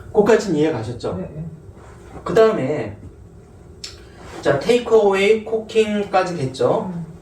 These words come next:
Speaker 1: 그대로 백 해주시면 되세요, 이렇게.
Speaker 2: 그대로?
Speaker 1: 예, 그대로. 테이크어웨이, 여기까지 했으면 다 한 거예요, 이거. 백만 하시면 돼요, 이렇게.
Speaker 2: 그거 할 때 어깨가 뭐, 여기 오른쪽 어-, 이게 여기까지 뭐 많이 된다면 그렇게 해서 그, 그, 그렇게까지 안, 안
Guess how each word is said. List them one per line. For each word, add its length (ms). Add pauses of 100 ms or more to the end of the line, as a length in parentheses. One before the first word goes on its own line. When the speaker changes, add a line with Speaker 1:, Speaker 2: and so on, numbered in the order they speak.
Speaker 1:
그대로 420
백 240
해주시면 380
되세요, 260
이렇게. 300 (1000)
Speaker 2:
그대로? 240 (280)
Speaker 1:
예, 160
그대로. 400 (1200)
테이크어웨이, 720 (240)
여기까지 580
했으면 340
다 280
한 140
거예요, 240
이거. 340 (240)
백만 340
하시면 300
돼요, 180
이렇게. 220 (380)
Speaker 2:
그거 180
할 100
때 60
어깨가 440
뭐, 420 (320)
여기 200
오른쪽 460 (180)
어-, 120
이게 400
여기까지 360
뭐 120
많이 240
된다면 360
그렇게 500
해서 260
그, 360
그, 200
그렇게까지 400
안, 180
안 120